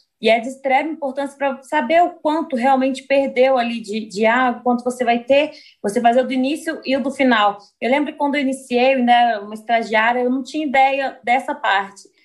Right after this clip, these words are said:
de que eu precisava ter esse controle antes da fervura pra eu poder realmente fazer a eficiência, fazer o cálculo da eficiência. Quando chegou um mestre cervejeiro pra mim, por sinal,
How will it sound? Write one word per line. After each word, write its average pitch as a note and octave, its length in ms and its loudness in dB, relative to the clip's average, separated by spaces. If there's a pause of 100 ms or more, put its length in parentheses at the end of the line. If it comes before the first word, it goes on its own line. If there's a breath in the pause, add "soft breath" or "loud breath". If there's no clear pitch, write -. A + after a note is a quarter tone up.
(180)
de F#3+ 80 -10
que A3+ 100 2
eu B3+ 80 4
precisava C4 840 -4
ter C4 500 0
esse A#3+ 220 -8
controle B3 500 2
antes C4 360 -2
da A#3+ 120 2
fervura C4 560 -2 (280 loud breath)
pra C#4+ 100 4
eu C#4+ 60 2
poder C#4+ 300 0
realmente C#4+ 440 -2
fazer C4+ 280 0
a B3 80 4
eficiência, G3+ 760 -6
fazer G3 160 0
o A3 120 -2
cálculo A#3+ 400 0
da A3 60 -6
eficiência. G3+ 600 -6 (1000 soft breath)
Quando C#4+ 760 0
chegou B3 580 0
um A3 680 -6
mestre A#3 340 2
cervejeiro A#3 520 -2
pra G#3+ 140 -6
mim, A3 360 -6 (480 loud breath)
por G3+ 120 -6
sinal, A3 600 0